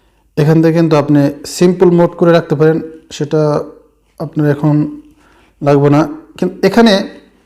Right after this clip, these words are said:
আপনার আর একটা চমৎকার একটা ইয়ে আছে, আপনি ক্যামেরা, আপনি যদি ক্যামেরায় ক্লিক করেন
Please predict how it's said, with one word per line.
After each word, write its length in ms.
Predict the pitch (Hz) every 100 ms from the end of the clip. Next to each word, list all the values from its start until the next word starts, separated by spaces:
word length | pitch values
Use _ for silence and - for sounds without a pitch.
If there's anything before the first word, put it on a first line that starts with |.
| _ _
আপনার 240 | 143 175 -
আর 120 | 180
একটা 160 | 202 226
চমৎকার 560 | 226 220 226 - 233
একটা 420 | 220 214 196 180 - - - _ _ -
ইয়ে 140 | 185
আছে, 240 | 180 180
আপনি 220 | 156 156 180
ক্যামেরা, 480 | - 196 190 120 - - - _ _ _ _ _ _ _ - _
আপনি 160 | 147 190
যদি 140 | 220
ক্যামেরায় 480 | 226 220 220 226 226
ক্লিক 320 | - 190 185
করেন 260 | 160 156